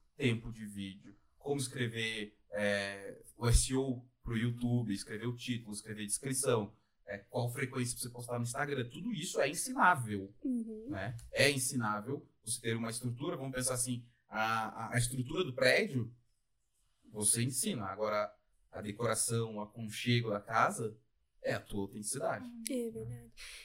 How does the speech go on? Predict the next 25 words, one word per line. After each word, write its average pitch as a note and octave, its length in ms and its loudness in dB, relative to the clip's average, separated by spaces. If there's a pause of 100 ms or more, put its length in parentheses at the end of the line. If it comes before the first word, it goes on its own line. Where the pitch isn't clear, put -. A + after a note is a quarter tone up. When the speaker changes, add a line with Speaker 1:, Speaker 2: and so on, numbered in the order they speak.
(120)
Speaker 2:
E B3+ 180 6
até, B3 680 -2 (160)
assim, C4 240 -2
às A#3+ 60 0
vezes A#3+ 160 -6
a - 20 -6
gente B3 540 -4 (160)
sempre C#4 280 0
recebe C#4+ 300 4
as C4+ 100 2
pessoas B3+ 200 -6
mandando, B3+ 280 -4
"Ah, F4+ 260 -2
é, C4+ 160 -2
olha D#4+ 120 2
meu F4 120 6
perfil, D4+ 520 -4
o - 20 -6
que C#4+ 100 -8
que D4 60 -12
eu D4+ 40 -8
preciso C#4+ 340 -6 (100)
melhorar C4+ 520 0
e B3+ 40 -8
tal." B3 260 -10